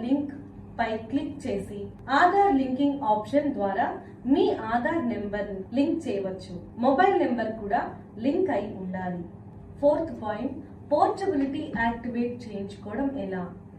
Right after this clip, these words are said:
మీరు వేరే రాష్ట్రానికి వెళ్ళినప్పుడు అక్కడ రేషన్ షాప్, ఎఫ్పిఎస్లో వెళ్ళి చెప్పాలి, "ఒక దేశం ఒక రేషన్ కార్డు ద్వారా వస్తున్నానని." మీ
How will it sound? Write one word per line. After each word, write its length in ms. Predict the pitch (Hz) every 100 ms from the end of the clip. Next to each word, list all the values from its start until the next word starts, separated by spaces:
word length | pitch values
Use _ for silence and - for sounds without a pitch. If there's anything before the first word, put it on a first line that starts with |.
| - - -
మీరు 280 | 262 339 349
వేరే 400 | 233 240 339 427
రాష్ట్రానికి 680 | 277 233 240 - 254 247 240
వెళ్ళినప్పుడు 580 | 208 208 202 196 196 190 - - - -
అక్కడ 280 | 233 254 349 277
రేషన్ 420 | 240 294 359 349
షాప్, 340 | - 226 196 - - - 240
ఎఫ్పిఎస్లో 800 | 277 339 370 370 339 320 247 254
వెళ్ళి 540 | 208 196 202 269 330 -
చెప్పాలి, 460 | 233 - 240 196 180 - - - -
"ఒక 160 | 277 339
దేశం 640 | 240 285 349 - 370 -
ఒక 200 | 233 240
రేషన్ 460 | 285 269 - 262 247
కార్డు 300 | 226 202 185
ద్వారా 340 | 196 190 285 - - - -
వస్తున్నానని." 880 | 226 - - 320 269 208 190 180 175 - - - - - - - - 240 277
మీ 240 | 392 -